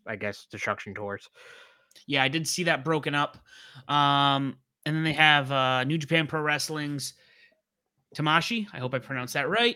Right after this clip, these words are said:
Speaker 2: Friday, September fifteenth, over in Sydney, Australia. So, um,
Speaker 1: Woohoo.
Speaker 2: coming to the end of the
Speaker 1: <laughs>
Speaker 2: year. Looks like some other tournaments coming up as well, especially with, uh, Wrestle Kingdom.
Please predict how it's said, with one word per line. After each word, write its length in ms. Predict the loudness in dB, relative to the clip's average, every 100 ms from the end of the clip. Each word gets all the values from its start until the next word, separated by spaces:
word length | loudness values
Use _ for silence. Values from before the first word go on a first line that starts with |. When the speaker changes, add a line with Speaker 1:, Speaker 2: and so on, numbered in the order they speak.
| -4 -4
Speaker 2:
Friday, 540 | 2 2 2 0 -2
September 400 | -8 -4 -2 0
fifteenth, 460 | -2 -2 -2 -4 -2 -4
over 180 | -2
in 80 | 0
Sydney, 480 | 0 0 0 -2 -4 -4
Australia. 760 | -2 -4 -4 -6 -4 -6 -12 -14 _ _ _ _
So, 460 | -14 -14 -14 -16 -20 _ _ _ _ _ _ _ _
um, 80 | -8
Speaker 1:
Woohoo. 300 | -6 -8 -8 -6
Speaker 2:
coming 180 | 4 10
to 80 |
the 80 | 12
end 140 | 12 10
of 60 |
the 120 | 12
Speaker 1:
<laughs> 0 | 12
Speaker 2:
year. 400 | 12 10 8 2 _ _ -20 _ -8
Looks 140 | 0
like 120 | 0
some 160 | 0 0
other 100 | 0
tournaments 380 | 0 2 2 0
coming 200 | 0 0
up 140 | -2
as 140 | -4 4
well, 520 | 8 8 8 2 -8 _ _ _ _ _ _ -8
especially 540 | 4 6 6 4 0
with, 440 | 2 0 0 -2 2
uh, 460 | 4 6 6 4 0 _ _ _ 0
Wrestle 340 | 2 4 2
Kingdom. 400 | 2 2 2 -4